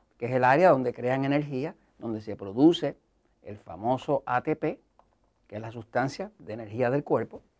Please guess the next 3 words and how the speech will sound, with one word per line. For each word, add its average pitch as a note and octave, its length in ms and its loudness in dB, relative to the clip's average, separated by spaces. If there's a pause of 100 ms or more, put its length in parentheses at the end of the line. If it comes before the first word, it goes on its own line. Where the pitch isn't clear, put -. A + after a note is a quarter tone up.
(1800)
Pero F#3 360 12 (460)
los F3+ 160 8
nutrientes, A3 960 8